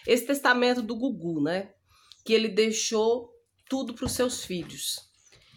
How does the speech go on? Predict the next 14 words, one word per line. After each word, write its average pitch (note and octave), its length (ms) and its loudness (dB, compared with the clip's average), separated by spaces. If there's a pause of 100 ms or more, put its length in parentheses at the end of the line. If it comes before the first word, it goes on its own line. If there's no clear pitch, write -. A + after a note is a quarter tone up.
(160)
Gente, F#3+ 720 2 (140)
isso A3+ 200 0
é - 20 4
um D4 80 2
absurdo, D#3+ 880 -4
né, D#3+ 100 0
uma D#3 180 0
coisa D3 240 -2
dessa. - 460 -10 (100)
A G#3 100 4
Rose G3 460 4
dedicou, F3 540 2
né, G3+ 140 2
Safira, C3 520 -4